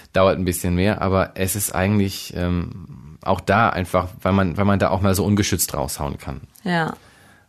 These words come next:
Speaker 1: Äh,
Speaker 2: Bei, bei Freunden meinst
Speaker 1: ja,
Speaker 2: du?
Speaker 1: unter Priestern ist es manchmal so, dass man dann doch immer noch ein bisschen,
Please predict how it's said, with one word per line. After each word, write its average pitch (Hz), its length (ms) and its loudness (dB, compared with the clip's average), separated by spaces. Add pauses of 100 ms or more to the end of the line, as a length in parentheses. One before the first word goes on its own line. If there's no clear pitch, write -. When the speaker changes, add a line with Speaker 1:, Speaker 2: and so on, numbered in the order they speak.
(120)
Speaker 1:
Äh, 87 220 0
Speaker 2:
Bei, 160 160 2
bei 151 260 0
Freunden 143 380 -2
meinst 135 180 -8
Speaker 1:
ja, 90 160 -4
Speaker 2:
du? - 40 -8
Speaker 1:
unter 92 200 -4
Priestern 101 320 -2
ist 92 80 0
es 87 100 -2
manchmal 95 300 0
so, 92 80 0
dass 87 160 -2
man 85 120 0
dann 82 120 -2
doch 85 140 -4
immer 82 140 0
noch 80 120 -2
ein 80 100 -6
bisschen, 78 400 -4